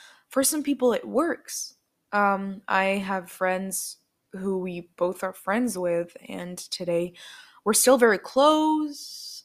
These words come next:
and we still like the same stuff, like, we still hang out and, and all. But it's just not the case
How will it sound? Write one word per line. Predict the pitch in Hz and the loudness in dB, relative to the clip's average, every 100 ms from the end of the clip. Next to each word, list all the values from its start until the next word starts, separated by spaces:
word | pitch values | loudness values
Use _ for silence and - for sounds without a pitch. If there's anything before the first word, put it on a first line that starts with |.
| - | -10
and | 208 196 190 190 190 | -6 -4 -4 -6 -8
we | 180 196 196 190 190 - _ _ _ _ _ _ _ | -8 -6 -6 -8 -10 -14 _ _ _ _ _ _ _
still | - - 208 | -4 0 4
like | 202 190 | 4 2
the | |
same | 196 190 | -2 -4
stuff, | - 170 180 190 | -2 2 2 2
like, | 180 | -4
we | 180 | -6
still | - 175 | -4 -4
hang | 170 165 | -4 -2
out | 170 180 202 | 0 0 -2
and, | 175 165 | -12 -10
and | 170 | -10
all. | 160 156 - _ _ _ _ _ _ _ _ _ - - _ | -10 -10 -16 _ _ _ _ _ _ _ _ _ -20 -20 _
But | 180 196 190 185 196 | 0 4 4 2 -4
it's | 196 - | -4 -4
just | 208 - - - - - _ _ _ _ _ _ _ _ _ _ _ _ _ _ _ _ - | -4 -4 -6 -8 -16 -20 _ _ _ _ _ _ _ _ _ _ _ _ _ _ _ _ -6
not | 202 196 190 196 | -2 0 -2 -4
the | |
case | 202 - 190 180 - - | -10 -10 -8 -6 -6 -8